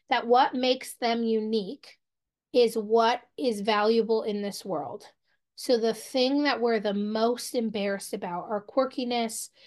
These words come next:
the way our brain works, whatever it is, is what makes us the most valuable in the world. And I think we try to hide some of those things that show our true self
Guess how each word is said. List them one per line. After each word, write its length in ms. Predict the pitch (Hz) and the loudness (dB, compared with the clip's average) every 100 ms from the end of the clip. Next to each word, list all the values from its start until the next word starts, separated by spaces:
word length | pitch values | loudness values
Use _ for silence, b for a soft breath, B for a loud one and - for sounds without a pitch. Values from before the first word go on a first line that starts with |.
| b b - | b b -2
the 80 | |
way 200 | 220 208 | 0 2
our 140 | 196 190 | 0 -2
brain 480 | 180 220 226 240 233 | 0 0 2 0 0
works, 480 | 233 233 233 - | 0 0 -4 -6
whatever 480 | 233 202 208 240 254 | -2 0 0 0 0
it 80 | 233 | 0
is, 380 | 196 175 180 - | -2 -4 -8 -2
is 220 | 226 214 | 0 0
what 320 | 226 220 214 - - | 2 2 2 -2 -8
makes 440 | 220 214 208 - | -4 -2 -2 -2
us 140 | 214 | -2
the 140 | - 214 | -2 -4
most 360 | 202 196 - | -2 -4 -6
valuable 500 | 226 180 190 202 202 | -4 -2 0 -2 -4
in 160 | 190 190 | -4 -6
the 80 | 185 | -6
world. 460 | 185 185 190 196 B B B B | -4 -4 -4 -6 B B B B
And 80 | 226 | -2
I 80 | 214 | -2
think 200 | 247 233 | -2 -2
we 100 | 254 | 0
try 200 | 247 220 | 2 2
to 40 | |
hide 320 | 196 214 208 | 2 0 0
some 160 | 208 226 | -2 -4
of 80 | 214 | -2
those 220 | 214 202 | -2 -4
things 320 | 226 214 208 | -6 -8 -6
that 160 | 208 185 | -6 -6
show 300 | - 208 208 | -4 0 0
our 160 | 214 | 0
true 240 | 214 - 247 | -2 -4 -4
self 440 | - 247 277 - | 0 2 2 -2